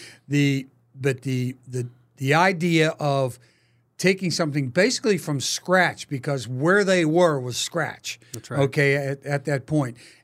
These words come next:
Speaker 1: and to try to rebuild and get back to that young kid who was standing up on I seventy,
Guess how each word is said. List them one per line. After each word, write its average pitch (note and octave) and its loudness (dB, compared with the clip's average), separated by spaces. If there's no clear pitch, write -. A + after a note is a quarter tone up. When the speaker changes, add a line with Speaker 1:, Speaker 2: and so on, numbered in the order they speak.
Speaker 1:
and C#3+ 0
to C3+ -6
try E3+ 2
to C#3+ -2
rebuild D#3+ 0
and D3+ 0
get C#3 -2
back D#3 0
to C3+ -2
that D#3+ 4
young D#3+ 2
kid D#3 0
who C#3 0
was B2 -2
standing C#3+ -2
up B2+ -4
on C3 -4
I C3 -4
seventy, B2 -4